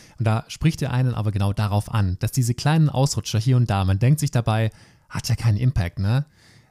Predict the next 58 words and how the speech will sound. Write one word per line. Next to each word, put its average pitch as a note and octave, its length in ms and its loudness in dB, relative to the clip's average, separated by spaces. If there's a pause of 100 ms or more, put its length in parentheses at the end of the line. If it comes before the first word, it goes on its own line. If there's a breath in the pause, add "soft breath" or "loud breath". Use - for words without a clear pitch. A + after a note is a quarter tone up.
(120)
Man, A#2 240 0
man A#2+ 260 0
betrachtet B2 420 -4
das A2+ 120 -2
große A2 260 -2
Ganze G#2+ 280 -2
nicht. F#2 200 -4
Man G2 80 0
betrachtet A#2+ 360 -2
diesen A2 140 0
einen C#3 280 2
Abend A2 260 -2
und G2+ 80 -4
denkt G#2 160 -2
sich, - 160 -8
"Ach, G2+ 200 -2
dieses A2 340 0
eine B2+ 200 2
Mal A2 160 4
Junkfood, G#2 500 0
das - 120 -12
kann A2 160 0
man G2+ 80 0
sich G2+ 140 -2
ja F#2 80 0
gönnen." F2 360 0 (380 soft breath)
Wenn F3 160 2
man F3 100 4
sich B2+ 160 -2
dann - 140 -4
aber G2 360 -6
immer E3 280 2
und A2 100 0
immer A2+ 240 -2
wieder E3 220 0
dieses G2+ 260 -2
Junkfood F#2+ 400 -4
gönnt F#2 180 -2
und F#2+ 60 -4
das A2+ 160 -2
über A2+ 100 -4
einen F#2 120 -2
Zeitraum A2+ 420 -2
von G2+ 160 -6
eins, C3 460 0
drei A#2 320 0
oder G#2+ 160 -2
zehn G2+ 240 0
Jahren, G2+ 420 2 (520 loud breath)
dann B2+ 320 2
kommt D#3+ 280 0
man C#3 40 0
natürlich A#2+ 320 -4
in A#2 60 0
so A2+ 80 -6
eine G#2+ 120 0
Negativspirale G2 840 -2
rein. E2 320 -2